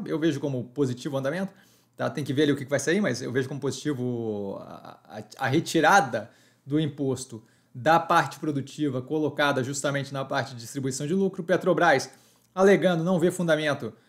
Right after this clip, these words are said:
pra suspender as vendas que já estão assinadas, tá? Desinvestimentos de ativos. É... Baidu com licença pra robotáxi,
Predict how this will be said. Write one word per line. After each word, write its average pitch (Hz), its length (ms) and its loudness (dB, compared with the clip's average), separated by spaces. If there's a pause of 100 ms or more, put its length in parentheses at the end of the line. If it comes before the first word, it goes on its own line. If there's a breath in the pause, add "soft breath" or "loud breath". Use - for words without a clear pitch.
(600 soft breath)
pra 180 600 8
suspender 175 420 4
as 151 80 8
vendas 147 340 2
que - 80 -6
já 147 100 4
estão 160 140 2
assinadas, 160 440 2
tá? 139 100 2
Desinvestimentos 135 640 -2
de 135 60 4
ativos. 196 720 0
É... 139 720 4
Baidu 180 720 6
com 185 160 0
licença 175 500 2
pra - 120 -2
robotáxi, 147 680 -2